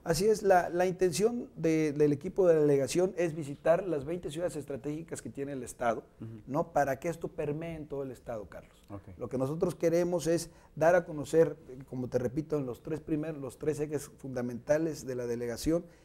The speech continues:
Speaker 1: es que logremos el número de filiación que queremos,
Speaker 2: Ujú.
Speaker 1: que se firmen más convenios tanto con ayuntamientos como con empresas privadas y se retome el tema de los clubes.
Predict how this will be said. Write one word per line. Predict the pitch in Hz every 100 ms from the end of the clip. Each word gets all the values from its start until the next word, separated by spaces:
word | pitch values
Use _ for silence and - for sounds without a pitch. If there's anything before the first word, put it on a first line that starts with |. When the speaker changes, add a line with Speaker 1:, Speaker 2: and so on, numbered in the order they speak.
| _
Speaker 1:
es | 143 139 135 - - _ _
que | 143 135 127 117 135
logremos | 127 127 156 196 190
el | 139
número | 139 156 147
de | 123
filiación | 117 110 127
que | 123 123
queremos, | 110 110 113 156 - _ -
Speaker 2:
Ujú. | 127 143
Speaker 1:
que | 131 123
se | - 117
firmen | - 214 202 160
más | 160 -
convenios | 165 139 147 147 143
tanto | 131 113
con | 117 117
ayuntamientos | 113 113 110 120 139 147 -
como | 117 110
con | 110 113
empresas | 104 143 139
privadas | - 117 120 127 - - - _ -
y | 117
se | 135
retome | 123 - 139 131
el |
tema | 120 123 120
de | 107
los | 98
clubes. | - - - -